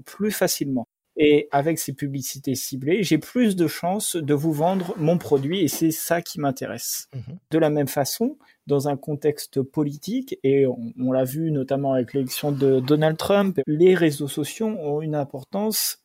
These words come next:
Speaker 1: capitale. Et lorsqu'on a des données personnelles, on est capable de cibler les nouvelles qu'on va vous mettre en avant. Typiquement, votre fil d'actualité Facebook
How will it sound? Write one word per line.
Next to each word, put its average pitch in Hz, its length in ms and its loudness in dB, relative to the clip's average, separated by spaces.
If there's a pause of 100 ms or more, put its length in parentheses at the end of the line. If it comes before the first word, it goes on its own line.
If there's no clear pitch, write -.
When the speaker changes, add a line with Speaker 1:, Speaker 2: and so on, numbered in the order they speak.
(120)
Speaker 1:
capitale. 175 600 -2 (640)
Et 143 380 2
lorsqu'on 185 540 -2
a 147 80 0
des 135 160 0
données 156 480 0
personnelles, 156 580 -4
on 165 160 -2
est 147 80 0
capable 165 540 -2
de 180 320 4 (120)
cibler 196 840 -2
les 165 220 4
nouvelles 175 420 4
qu'on 147 220 0
va 165 180 4
vous 180 400 -2
mettre 156 540 -2 (100)
en 175 160 0
avant. 131 300 -2 (440)
Typiquement, 165 600 -4
votre 139 640 -2
fil 196 300 -2
d'actualité 143 720 0
Facebook 139 720 -6